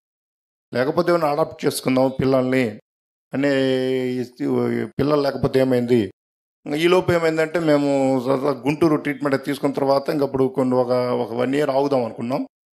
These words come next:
ఈలోపు తనకి transfer అయ్యి మా టౌన్కి వచ్చేసింది.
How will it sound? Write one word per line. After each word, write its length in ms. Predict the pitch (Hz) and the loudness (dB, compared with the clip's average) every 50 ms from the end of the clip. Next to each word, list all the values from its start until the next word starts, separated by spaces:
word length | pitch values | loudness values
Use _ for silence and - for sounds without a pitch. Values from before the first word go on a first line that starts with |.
| _ _ _ _ _ _ - | _ _ _ _ _ _ -4
ఈలోపు 680 | 139 147 160 180 196 190 190 170 165 156 147 143 147 143 - | -4 0 2 2 0 0 0 0 0 2 2 0 0 0 0
తనకి 260 | 139 139 135 - 139 | 0 0 0 -2 -4
transfer 460 | - - 143 156 160 160 - - 147 | -4 -2 -2 -2 -2 -2 -2 -2 -2
అయ్యి 260 | 156 165 180 185 165 | -2 0 0 0 0
మా 180 | 139 135 131 127 | 0 2 0 0
టౌన్కి 400 | 127 - 139 151 156 151 - 131 | 0 0 0 0 0 2 0 0
వచ్చేసింది. 560 | 117 - 135 117 - - - 123 113 107 110 | 0 0 -2 -4 -4 -4 -8 -8 -10 -12 -14